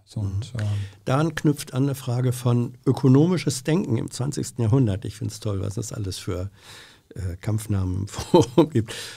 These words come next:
Speaker 2: Äh, gibt's historische Beispiele privater Städte, ähm, wo das funktioniert hat? Historisch gesehen?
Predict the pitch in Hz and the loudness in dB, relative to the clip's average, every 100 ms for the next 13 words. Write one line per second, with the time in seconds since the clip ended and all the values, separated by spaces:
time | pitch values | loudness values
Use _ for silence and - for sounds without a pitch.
0 | - 123 127 123 180 - 165 - 156 151 | -2 6 6 6 2 0 -4 0 2 4
1 | 156 147 123 117 151 - 156 151 143 139 | 2 0 0 0 0 -2 0 4 4 2
2 | 135 120 117 131 131 127 123 127 - - | 2 2 2 0 0 0 -2 -6 -6 -6
3 | - 127 139 135 151 165 160 - _ _ | -2 0 2 4 4 4 -2 -16 _ _
4 | _ - 120 117 117 110 120 123 123 113 | _ -6 0 2 2 2 2 4 2 0
5 | 110 - 104 120 175 226 - _ _ _ | -2 -2 0 0 -2 -4 -8 _ _ _
6 | _ _ _ _ _ - _ - 107 127 | _ _ _ _ _ -20 _ -14 -6 -2
7 | 135 135 131 139 170 | -2 -4 -6 -6 -8